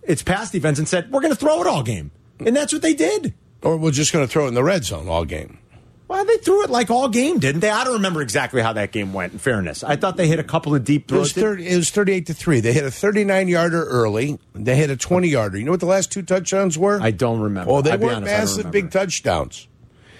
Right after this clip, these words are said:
Speaker 1: No.
Speaker 2: Now, I will give you this. It was still ten minutes left in the third quarter when they scored their, uh, sixth touchdown. When they scored their sixth touchdown, there was
Speaker 1: That's
Speaker 2: still
Speaker 1: a lot,
Speaker 2: ten
Speaker 1: yeah,
Speaker 2: minutes
Speaker 1: so
Speaker 2: left.
Speaker 1: not, like, two minutes
Speaker 2: But
Speaker 1: left,
Speaker 2: they were up
Speaker 1: right?
Speaker 2: thirty-eight three, Carm.
Speaker 1: Right.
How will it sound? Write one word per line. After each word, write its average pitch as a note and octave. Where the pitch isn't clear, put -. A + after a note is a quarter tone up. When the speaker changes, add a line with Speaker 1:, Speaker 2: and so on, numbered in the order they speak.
Speaker 1:
No. G#2+
Speaker 2:
Now, E3+
I D3+
will F#3
give G3
you C#3
this. C#3+
It D3
was B2+
still A3+
ten F3
minutes D3+
left D3
in B2+
the A#2
third A#2+
quarter A#2
when D3
they C#3
scored D#3+
their, B2
uh, A2
sixth -
touchdown. -
When C3+
they F#3
scored A3
their F3+
sixth -
touchdown, D3
there B2
was B2
Speaker 1:
That's G3
Speaker 2:
still G#3+
Speaker 1:
a -
lot, F3
Speaker 2:
ten D#3+
Speaker 1:
yeah, D#3+
Speaker 2:
minutes D3
Speaker 1:
so E3+
Speaker 2:
left. C#3+
Speaker 1:
not, E3
like, D3
two E3+
minutes G#2
Speaker 2:
But -
Speaker 1:
left, B3
Speaker 2:
they C#4
were D#4
up D#4
Speaker 1:
right? -
Speaker 2:
thirty-eight C4
three, A#3
Carm. F3
Speaker 1:
Right. G#2+